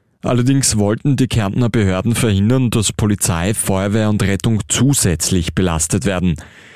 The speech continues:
Die Einsatzkräfte sind derzeit verständlicherweise anderweitig gebunden, schreibt die Stadt Klagenfurt in einer Stellungnahme. Austria Klagenfurt zeigt daraufhin großes Herz und bringt den Einsatzkräften das für das Spiel vorbereitete Essen vorbei.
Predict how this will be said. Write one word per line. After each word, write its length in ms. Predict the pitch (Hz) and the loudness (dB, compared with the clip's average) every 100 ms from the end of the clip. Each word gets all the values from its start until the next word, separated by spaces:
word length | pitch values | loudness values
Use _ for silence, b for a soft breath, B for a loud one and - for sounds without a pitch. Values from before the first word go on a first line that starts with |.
| B B | B B
Die 80 | 107 | -2
Einsatzkräfte 840 | 78 92 117 98 - 95 92 - | 0 0 0 -2 -2 -2 -2 -2
sind 380 | 101 107 95 - | 0 0 0 0
derzeit 440 | 101 92 107 98 | -2 0 0 -2
verständlicherweise 1000 | - 107 - 92 95 107 113 92 92 107 | -2 -4 0 0 2 2 0 0 -2 -2
anderweitig 800 | 90 98 127 92 90 87 113 - | 0 0 0 0 -2 0 -2 0
gebunden, 480 | - - 110 - 135 - B B | -2 0 -2 0 -2 -2 B B
schreibt 560 | - 104 95 - - - | -4 -2 -2 -4 -8 -2
die 100 | 107 | -2
Stadt 320 | - 107 - | 0 -2 -2
Klagenfurt 680 | - 85 90 104 - 95 85 | -2 -2 0 0 0 0 0
in 100 | 92 | 0
einer 180 | 90 92 | 2 0
Stellungnahme. 720 | - 92 98 107 87 90 101 80 B B B B | 0 0 2 2 0 0 -2 -4 B B B B
Austria 360 | 127 117 147 127 | -2 0 0 0
Klagenfurt 640 | 101 107 147 160 - - | -2 -2 0 2 0 -2
zeigt 540 | - 113 107 - - 120 | -2 -2 -2 -6 -2 0
daraufhin 320 | 113 - 117 | 0 0 0
großes 520 | 101 98 - 120 - | 2 0 0 0 0
Herz 420 | 80 90 - - B B B | 0 0 -2 -4 B B B
und 200 | - 110 | -2 0
bringt 460 | - 117 117 - - | 0 0 0 -4 -2
den 100 | 110 | 0
Einsatzkräften 880 | 90 101 123 - - 95 92 - 110 | 0 0 0 -2 -2 -2 -2 -2 0
das 300 | 107 95 - | 2 0 -2
für 300 | 117 - 107 | -4 -2 0
das 120 | 104 | 0
Spiel 360 | - - 92 117 | -2 -2 0 0
vorbereitete 720 | - 98 101 95 - 113 98 | 0 0 0 -2 0 -2 0
Essen 400 | 104 110 - 104 | 0 0 0 -2
vorbei. 500 | - 90 80 90 90 | 0 -2 -2 -2 -2